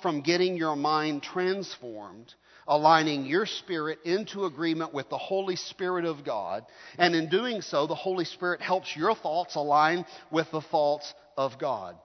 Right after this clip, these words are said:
Whenever your spirit is in fellowship with the Holy Spirit, you will not accept the ideas of fallen powers. Now, I'm gonna have to close. I got a whole nother point, but let me close right here and I'll just pick it up next week, okay?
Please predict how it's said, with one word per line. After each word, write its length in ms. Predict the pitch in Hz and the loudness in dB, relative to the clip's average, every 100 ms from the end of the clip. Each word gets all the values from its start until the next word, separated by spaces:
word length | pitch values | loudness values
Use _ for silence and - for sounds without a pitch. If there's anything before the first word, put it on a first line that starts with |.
| - - | -20 -10
Whenever 440 | 139 165 190 175 160 | 0 6 6 6 -2
your 260 | 156 247 | 2 2
spirit 460 | 233 - 170 151 160 | 0 -2 -2 -2 -2
is 160 | 151 143 | -2 -2
in 140 | 139 | -2
fellowship 500 | 170 160 147 175 151 | 0 0 0 -2 -2
with 160 | 151 - | -4 -2
the 80 | 131 | -4
Holy 400 | - 277 240 151 | -2 0 2 0
Spirit, 460 | - - 135 139 131 | -2 -6 -4 -4 -6
you 180 | 160 151 | -6 0
will 320 | 165 214 226 | 4 6 4
not 360 | 214 214 208 | 4 4 4
accept 520 | 185 - - 208 208 - - | -2 -8 -4 0 0 0 -6
the 160 | 156 | -2
ideas 800 | - 165 202 202 180 175 175 160 - - - | 6 8 8 4 2 4 4 0 -12 -14 6
of 180 | 165 151 - | 8 8 6
fallen 480 | 180 170 175 160 156 - - | 6 6 6 2 0 -8 -6
powers. 760 | 170 160 135 110 85 85 - - _ _ _ _ _ _ _ _ _ _ - | 6 6 6 2 -8 -12 -14 -16 _ _ _ _ _ _ _ _ _ _ -4
Now, 140 | 135 139 | 0 4
I'm 180 | 139 | 4
gonna 120 | 160 156 | 4 0
have 120 | 156 | -4
to 60 | |
close. 480 | 160 - 170 117 95 | -6 0 0 0 -2
I 60 | 120 | 0
got 120 | 131 | 0
a 40 | |
whole 120 | 123 147 | 2 0
nother 200 | 151 156 | 0 -2
point, 280 | 147 101 | -6 -8
but 60 | 98 | -6
let 100 | 127 | -6
me 60 | 143 | -2
close 320 | 170 180 175 | 2 4 6
right 180 | 180 170 | 2 2
here 120 | 160 | 0
and 100 | 127 | 0
I'll 100 | 127 | -2
just 180 | 120 - | -4 -8
pick 180 | 135 | -2
it 60 | 151 | 2
up 140 | 160 | 2
next 240 | 160 151 147 | 0 -6 -8
week, 220 | 101 - | -12 -10
okay? 380 | 107 120 113 | -8 -4 -4